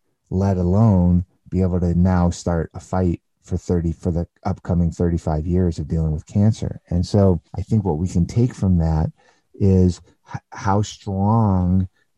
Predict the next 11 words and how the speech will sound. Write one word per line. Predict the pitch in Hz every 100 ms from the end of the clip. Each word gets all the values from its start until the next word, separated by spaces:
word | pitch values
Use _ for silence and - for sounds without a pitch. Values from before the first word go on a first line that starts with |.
| _ _
you | 104 95 101
could | - 92 82
be | 113 117 92 90 -
is | 95 95
just, | 101 -
what | 90 101 107 -
did | 110
you | 101 98
already | 87 95 95
survive? | 90 87 78 92 160 - 95 _ _ _ _ _ _ _ _ _ _ _
Right? | 90 92 104